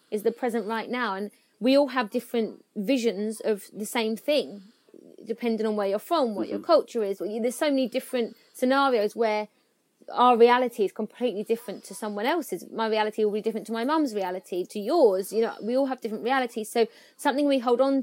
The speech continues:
Speaker 1: to, someone else might not have even thought two, two Scoobies about.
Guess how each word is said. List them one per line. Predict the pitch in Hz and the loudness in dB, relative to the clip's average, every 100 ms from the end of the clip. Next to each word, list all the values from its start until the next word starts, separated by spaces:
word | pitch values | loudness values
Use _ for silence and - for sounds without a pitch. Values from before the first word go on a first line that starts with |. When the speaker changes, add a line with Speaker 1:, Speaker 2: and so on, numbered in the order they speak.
| - | -2
Speaker 1:
to, | 170 165 214 _ - | -4 -4 -4 _ -8
someone | 381 381 | -4 -2
else | 320 - | -2 -4
might | 240 | -4
not | 214 | -2
have | 220 | -2
even | 220 214 | -2 -6
thought | - 240 220 - _ _ - | 0 2 2 0 _ _ -6
two, | 233 220 196 _ _ _ _ _ | -4 -4 -8 _ _ _ _ _
two | - 233 | -8 -8
Scoobies | - 330 285 208 | 0 2 4 2
about. | 180 180 127 120 | -4 -8 -10 -12